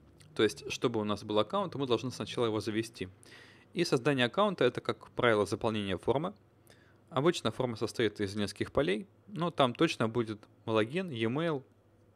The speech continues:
и пароль. То есть логин или e-mail и пароль. Эта форма типично, мало чем отличаются они на разных сайтах, требуют они от вас разный набор данных,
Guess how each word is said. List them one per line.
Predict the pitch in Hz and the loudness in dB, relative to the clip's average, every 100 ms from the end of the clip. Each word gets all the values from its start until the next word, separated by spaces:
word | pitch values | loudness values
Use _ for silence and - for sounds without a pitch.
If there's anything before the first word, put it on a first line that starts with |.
| _ _ _ _ _ - | _ _ _ _ _ -10
и | 135 | -6
пароль. | 135 123 95 92 - | 0 2 2 0 -4
То | |
есть | 104 - | -6 -4
логин | - 127 | -4 -4
или | - 120 101 | -2 -4 -4
e-mail | 98 120 175 156 | -4 -4 -6 -6
и | 113 | -6
пароль. | - 110 90 - _ - - - - - _ - | -6 -4 -6 -8 _ -20 -20 -20 -20 -20 _ 0
Эта | 160 143 | 4 4
форма | - 196 185 143 131 _ _ _ - | 4 2 2 -2 -4 _ _ _ -10
типично, | 131 - 120 - 104 101 110 _ 110 - | -6 -4 -4 -4 -6 -6 -10 _ -18 -12
мало | - 120 101 | -4 2 2
чем | - 107 | 2 -4
отличаются | - 104 - 95 - 98 | -4 -6 -4 -4 -4 -6
они | 98 98 | -6 -8
на | 107 104 | -10 -2
разных | 101 101 101 | -2 0 -2
сайтах, | 180 185 135 - _ - - _ | -2 -2 -4 -8 _ -20 -20 _
требуют | - 120 101 98 | -4 0 2 0
они | 101 98 | -2 -6
от | 98 | -4
вас | 107 95 - _ | 0 0 -2 _
разный | 117 113 104 104 | 0 2 2 -2
набор | 92 117 | -4 -4
данных, | 139 185 175 - | -2 -2 -4 -10